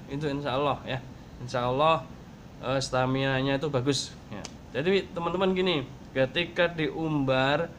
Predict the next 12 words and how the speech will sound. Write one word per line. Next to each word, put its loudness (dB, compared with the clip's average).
posisi 2
dijemur 4
hati-hati, 0
nah, -2
harus 2
dipantau, 4
jangan 2
sampai 2
dia 4
itu 0
dehidrasi, 0
kelelahan, 2